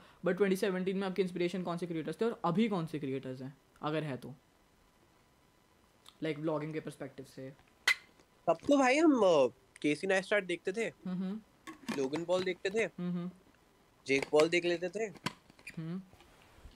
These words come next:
Speaker 1: सिर्फ
Speaker 2: बस।
Speaker 1: mainstream, mainstream ब्लॉगर्स ही देखते थे आप, है ना? Like, कोई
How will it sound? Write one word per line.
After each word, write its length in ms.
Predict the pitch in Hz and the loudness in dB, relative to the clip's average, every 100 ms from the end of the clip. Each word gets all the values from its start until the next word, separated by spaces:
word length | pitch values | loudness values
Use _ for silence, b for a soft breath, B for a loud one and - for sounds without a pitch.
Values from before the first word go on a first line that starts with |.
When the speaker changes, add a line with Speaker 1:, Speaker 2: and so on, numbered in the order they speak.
| _ _ _ _ _ _ _ _ _ _ - | _ _ _ _ _ _ _ _ _ _ -20
Speaker 1:
सिर्फ 280 | 262 247 254 | -4 2 2
Speaker 2:
बस। 60 | |
Speaker 1:
mainstream, 280 | 226 196 240 | 2 0 0
mainstream 300 | 247 226 240 | 0 0 0
ब्लॉगर्स 280 | 226 214 214 | 4 4 4
ही 60 | 208 | 2
देखते 220 | 147 139 | 0 -2
थे 60 | |
आप, 160 | 139 139 | -4 -6
है 80 | 147 | -6
ना? 140 | 190 | -4
Like, 220 | 190 180 | -2 -4
कोई 380 | 180 165 156 151 | -4 -4 -4 -8